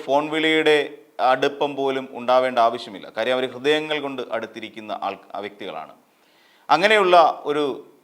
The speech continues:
അടുപ്പമായിരുന്നു, സൗഹൃദമായിരുന്നു സുരേഷ് കുറുപ്പും ടി പി ചന്ദ്രശേഖരൻ ആയി ഉണ്ടായിരുന്നത്.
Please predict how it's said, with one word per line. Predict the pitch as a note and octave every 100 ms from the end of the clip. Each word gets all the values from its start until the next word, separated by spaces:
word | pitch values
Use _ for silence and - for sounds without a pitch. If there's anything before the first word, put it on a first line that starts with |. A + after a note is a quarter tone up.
| B2+
അടുപ്പമായിരുന്നു, | C3+ D3 D#3 C#3 B2+ B2 A#2+ A#2+
സൗഹൃദമായിരുന്നു | A#2 B2 B2 C#3 B2+ A2+ A2 A2 A2
സുരേഷ് | - A#2 B2
കുറുപ്പും | - A#2 A2 G#2+ G#2+
ടി |
പി | A2 A2+
ചന്ദ്രശേഖരൻ | A2 G2+ G#2 A2 A2+ A2 G#2+ G2 - _ -
ആയി | G2+ G2+ F#2 -
ഉണ്ടായിരുന്നത്. | G#2 G2 F#2+ F2+ E2 D2